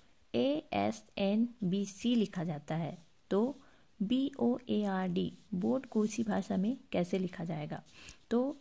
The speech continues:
इसका पता लगाने के पहले हमें तो इन दोनों में पता लगाना है कि जो sequence कैसे जा रहा है। तो हम दोनों को लिख लेते हैं, बी आर ओ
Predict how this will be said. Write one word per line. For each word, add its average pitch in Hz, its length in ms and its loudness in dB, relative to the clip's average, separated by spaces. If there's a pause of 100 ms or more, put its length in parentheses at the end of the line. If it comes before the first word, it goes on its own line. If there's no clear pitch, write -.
इसका 220 260 -2
पता 247 220 -2
लगाने 208 380 2
के 208 140 -4
पहले 190 340 -2
हमें 196 280 0
तो 226 220 -2 (140)
इन 262 160 2
दोनों 214 240 2
में 202 120 0
पता 190 240 -4
लगाना 160 360 -2
है 160 220 -6 (440)
कि 214 120 2
जो 208 100 2
sequence 208 520 -2
कैसे 196 360 -2
जा 170 180 0
रहा 170 220 -4
है। 170 200 -6 (160)
तो 190 80 -2
हम 180 100 2
दोनों 196 320 0
को 220 140 -4
लिख 202 180 -2
लेते 220 260 0
हैं, 233 200 4 (520)
बी 226 420 0 (580)
आर 190 400 -2 (600)
ओ 226 340 2